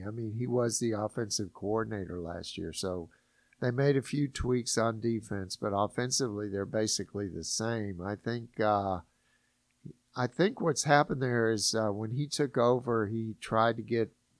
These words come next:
you know, a little excitement going in the program. And I think what really helped Ganado, I think seven-on-seven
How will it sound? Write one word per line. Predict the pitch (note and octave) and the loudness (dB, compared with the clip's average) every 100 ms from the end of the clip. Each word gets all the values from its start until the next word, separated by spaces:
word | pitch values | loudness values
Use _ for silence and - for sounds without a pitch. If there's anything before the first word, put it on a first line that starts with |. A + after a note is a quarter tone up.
| _ | _
you | C3+ A2+ | -6 -4
know, | G#2 | -2
a | G#2 | -2
little | A2+ A#2+ A2+ | -2 -2 -4
excitement | A2 - - C3 B2+ A#2+ C3+ A#2+ | -4 -2 0 2 2 0 -8 -4
going | C3 C3 C3 | -2 0 -2
in | B2+ | -4
the | A#2+ | -8
program. | A2+ B2+ B2+ B2 B2 A#2 | -2 0 0 0 -2 -2
And | A2+ | 0
I | A#2+ | 0
think | C3+ F3+ C4+ - _ _ _ _ _ - | 0 -4 -4 -12 _ _ _ _ _ -2
what | C#3 | 0
really | C#3 C#3 F#3 F3+ C3+ | 2 4 4 4 2
helped | F#2+ C#3+ G3+ G3+ | 2 0 0 -4
Ganado, | B2 A2 A2+ A2+ A2+ A2 | -6 -4 -2 0 2 2
I | B2 | 2
think | - D#3+ | -2 -6
seven-on-seven | - - B2+ B2+ C3 A#2 G2+ - A#2+ B2+ C3+ | -2 2 2 0 0 -2 -4 -2 0 0 -2